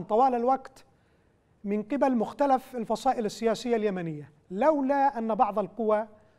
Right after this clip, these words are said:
ليس لها مصلحة في ذلك، استقوت بالأجانب،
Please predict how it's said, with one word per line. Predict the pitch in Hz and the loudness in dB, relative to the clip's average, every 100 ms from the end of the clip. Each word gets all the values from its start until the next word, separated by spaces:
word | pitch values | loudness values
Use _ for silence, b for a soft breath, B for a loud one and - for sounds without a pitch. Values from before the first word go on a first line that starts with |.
| b b b _ _ _ _ _ _ _ _ | b b b _ _ _ _ _ _ _ _
ليس | 170 254 269 | 2 4 6
لها | 233 233 | 6 4
مصلحة | 220 214 202 | 2 -2 -4
في | 202 190 | -4 -2
ذلك، | 170 175 202 - _ _ _ - | -2 -2 -6 -12 _ _ _ -14
استقوت | - - 285 240 220 185 | -2 2 4 4 2 0
بالأجانب، | 226 180 151 190 185 | -4 0 2 2 -2